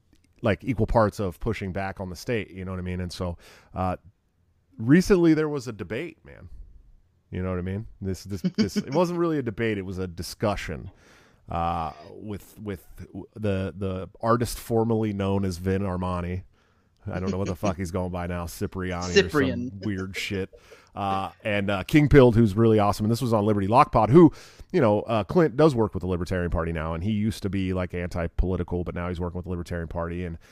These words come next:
Speaker 1: um, there was a lot of things said in that, in that show, man. I mean, did you, did you get to watch the whole thing?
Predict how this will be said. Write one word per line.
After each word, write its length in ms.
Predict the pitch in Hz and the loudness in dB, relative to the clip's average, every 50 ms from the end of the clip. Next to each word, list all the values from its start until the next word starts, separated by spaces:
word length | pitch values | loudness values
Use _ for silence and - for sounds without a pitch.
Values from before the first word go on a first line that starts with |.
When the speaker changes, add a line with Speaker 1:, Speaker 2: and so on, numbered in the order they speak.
| - _ _ _ _ - | -20 _ _ _ _ -12
Speaker 1:
um, 180 | 104 107 107 104 | -8 -8 -6 -2
there 100 | 127 170 | 0 0
was 100 | 202 202 | 0 2
a 40 | 214 | 2
lot 160 | 220 220 214 | 4 4 4
of 80 | 185 - | 2 4
things 320 | - 185 185 185 170 131 | 6 6 6 6 6 0
said 440 | - - - 143 123 107 80 - - - _ _ _ _ _ _ _ _ _ _ _ _ - | 0 4 8 8 8 8 8 4 -6 -18 _ _ _ _ _ _ _ _ _ _ _ _ -6
in 120 | 107 95 | -4 -2
that, 240 | 95 95 92 85 - - | 0 0 -2 -4 -6 -8
in 120 | 98 98 | -6 -6
that 180 | 98 92 78 - | -6 -6 -6 -8
show, 360 | - - 110 104 95 85 76 | -8 -6 -6 -4 -4 -4 -6
man. 260 | 73 73 71 71 78 85 | -10 -10 -12 -12 -10 -8
I 60 | 90 | -6
mean, 100 | 92 95 | -4 -4
did 140 | 98 98 107 | -2 -2 -2
you, 160 | 120 87 107 | -2 -2 0
did 140 | 113 113 117 | 0 0 2
you 40 | 139 | 2
get 120 | 147 147 | 2 2
to 60 | 143 | 2
watch 260 | 123 117 127 127 - - | 0 0 0 0 -2 -6
the 80 | 131 | -8
whole 120 | 123 131 123 | -6 -8 -8
thing? 280 | - 135 135 147 151 | -8 -10 -10 -10 -12